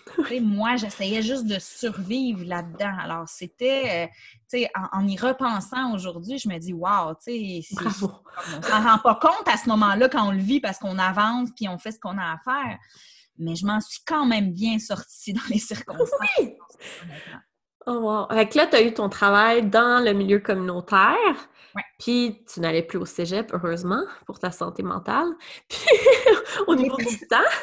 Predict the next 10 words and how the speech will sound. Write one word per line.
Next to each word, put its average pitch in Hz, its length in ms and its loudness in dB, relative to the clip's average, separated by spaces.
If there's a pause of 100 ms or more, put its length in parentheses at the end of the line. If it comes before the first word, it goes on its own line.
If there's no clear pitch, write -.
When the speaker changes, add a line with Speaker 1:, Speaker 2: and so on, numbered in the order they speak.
(260)
Speaker 1:
Presque - 220 -4
Speaker 2:
Et 311 240 8
Speaker 1:
fini. 233 320 -6 (160)
<laughs> 359 260 2
Speaker 2:
presque, 392 500 2
c'est - 220 -2
correct. 143 220 -4 (180)
Speaker 1:
Presque 330 180 -6
fini, 277 340 4
Speaker 2:
Et - 80 -6